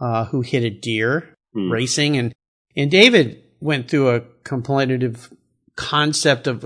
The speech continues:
Speaker 1: "Ah, should I be doing this?" And
Speaker 2: Yeah.
Speaker 1: then after talking with friends, said, "You know what? Uh, my brother would want me to do this. I need to carry forward, keep doing it."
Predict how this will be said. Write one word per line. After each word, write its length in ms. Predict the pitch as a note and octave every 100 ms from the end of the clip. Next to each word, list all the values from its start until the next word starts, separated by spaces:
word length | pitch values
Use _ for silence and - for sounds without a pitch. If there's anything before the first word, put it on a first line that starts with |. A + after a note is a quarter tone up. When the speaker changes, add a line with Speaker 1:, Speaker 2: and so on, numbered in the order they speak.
| A#2+
Speaker 1:
"Ah, 160 | C#3 C#3+
should 220 | - A#2+
I 100 | C3+
be 140 | C3
doing 320 | G2 G#2+ B2+ A2
this?" 320 | - - - _ _ _ _ -
And 280 | B2+ A#2 A2+
Speaker 2:
Yeah. 40 |
Speaker 1:
then 160 | A#2+ A#2+
after 240 | A#2 A#2+
talking 380 | - B2+ B2 A#2+
with 140 | G#2+ -
friends, 340 | C3 B2 A#2
said, 160 | A2+ A2+
"You 60 |
know 180 | A#2 A#2
what? 300 | A#2+ B2 -
Uh, 60 | A#2
my 120 | G#2+
brother 320 | G#2 C3+ C3+
would 120 | B2
want 180 | B2 A#2+
me 100 | A#2+
to 80 | A2+
do 200 | A2 A#2+
this. 240 | A2+ A2+
I 40 | A#2+
need 180 | A#2 A2+
to 60 |
carry 300 | - A#2 G#2+
forward, 300 | G#2 A#2 A2+
keep 260 | A#2 A2 -
doing 280 | B2+ A#2+ A#2
it." 180 | A2+